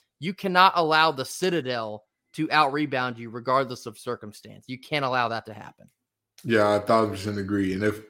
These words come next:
Speaker 2: I'll tell you this much, if the rebounding problems persist, you may even have to go to Ernest Ross.
Speaker 1: Yeah.
Speaker 2: a little bit in terms of the energy guy who,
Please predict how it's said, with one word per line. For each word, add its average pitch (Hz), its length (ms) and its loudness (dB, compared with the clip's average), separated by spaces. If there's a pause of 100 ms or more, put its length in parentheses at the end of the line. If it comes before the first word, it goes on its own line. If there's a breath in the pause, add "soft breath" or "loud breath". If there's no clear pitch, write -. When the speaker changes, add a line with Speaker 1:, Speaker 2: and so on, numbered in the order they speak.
Speaker 2:
I'll 135 220 8
tell 147 160 6
you 135 80 4
this 123 220 2
much, 92 300 -8
if 107 100 -2
the 104 80 -2
rebounding 143 520 6
problems 120 360 6
persist, 117 400 4
you 107 60 -2
may 120 180 4
even 110 220 2
have 107 160 0
to 107 80 -12
go 113 140 4
to 107 60 4
Ernest 104 340 0
Ross. 123 440 -2 (440)
Speaker 1:
Yeah. 127 140 0
Speaker 2:
a - 20 4
little 104 160 4
bit 98 180 0
in 95 100 -12
terms 110 300 0
of 104 100 0
the 104 120 2
energy 110 340 0
guy 101 240 2
who, 101 360 0